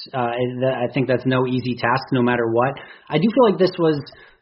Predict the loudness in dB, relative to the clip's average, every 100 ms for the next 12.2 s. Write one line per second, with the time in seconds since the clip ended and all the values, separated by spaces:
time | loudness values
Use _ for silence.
0 | -8 -2 0 2 0 -4 -6 0 2 2
1 | 2 0 0 -2 -2 -2 -2 2 4 4
2 | 2 0 4 4 4 4 2 2 0 -2
3 | -6 -2 0 2 0 -2 -4 -2 0 0
4 | -2 0 -4 -2 -2 -2 -2 -2 -2 -2
5 | 0 -2 -2 -2 -2 -2 -2 -2 0 2
6 | 0 0 0 0 -6 -14 -6 0 2 2
7 | 0 2 2 2 0 2 0 -2 0 0
8 | 0 -2 -4 -2 0 0 -4 -2 0 2
9 | 0 0 0 0 0 -2 -2 0 0 0
10 | 0 0 -4 -4 -4 -2 -4 -2 -4 -2
11 | 0 0 0 0 0 -2 0 -2 2 2
12 | 2